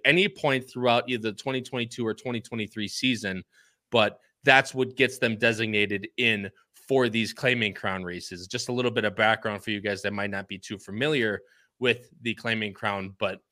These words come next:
you see starter allowance, you see, even see starter allowance eight thousand, twenty thousand, twenty-five thousand, but these purses, they're for a minimum seventy-five thousand, all capped off by race number ten on the card, which is the, uh, the Claiming Crown Jewel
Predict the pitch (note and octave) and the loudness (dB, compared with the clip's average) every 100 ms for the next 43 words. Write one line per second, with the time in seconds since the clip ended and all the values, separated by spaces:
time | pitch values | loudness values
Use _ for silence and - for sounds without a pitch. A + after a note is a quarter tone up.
0 | _ _ A#2+ A#2 C3+ A#2 D#3 C#3+ B2+ A#2+ | _ _ -8 -4 -4 0 4 6 4 2
1 | B2 B2+ A#2+ - B2+ B2 - D#3+ C3 - | 0 -2 -6 -12 -14 -12 -6 -4 -4 -4
2 | A#2 - B2 A2 G#2 G#2+ - - A#2+ B2+ | -4 0 2 2 0 -4 -8 -4 2 2
3 | C3 A2+ G2+ G2 F2 F2 - C3 B2 A2+ | 0 -4 -2 -4 -10 -16 -8 -4 -2 -4
4 | - G2+ F#2 F2 F2 - A2+ G2+ - C#3 | -2 -2 -2 -6 -14 -10 -10 -4 2 4
5 | A#2+ - G2+ G2 G2+ F#2+ - - _ B2+ | 4 2 -2 -2 -8 -16 -18 -20 _ -4
6 | A#2+ A#2+ - - C3 B2+ A2 G2+ G2+ - | -2 -4 -6 -4 -4 -4 -6 -4 -4 -4
7 | G#2+ G2 G2 A#2+ A#2+ D3+ C#3+ B2 A#2 B2 | -6 -6 -8 -2 2 2 0 -2 -2 -2
8 | A#2 A#2 A#2 A2 G#2 A2 G#2 G2+ G2 G2 | 0 -2 2 0 0 0 0 -2 -8 -10
9 | - _ - B2+ A#2+ - A2+ G#2+ - G#2+ | -18 _ 2 2 2 2 2 2 2 2
10 | G#2 G2+ F#2+ G#2+ G#2+ G#2 G2 F#2+ A2+ A2+ | 2 -2 0 -2 -2 -6 -8 -8 -4 -2
11 | G2+ G2 F#2+ - G#2 F#2+ F#2 - F#2 F#2+ | -2 -6 -8 -4 -2 -2 -4 -10 -12 -14
12 | - _ _ _ _ _ - G#2 F#2+ F#2+ | -14 _ _ _ _ _ -2 0 0 -2
13 | G2 - D3 C3 A#2+ - B2+ A#2 G#2 G2 | -4 -2 -2 -2 -4 -2 0 0 -4 -8
14 | G#2 C3 A#2 G#2+ F#2 | -4 -2 2 2 0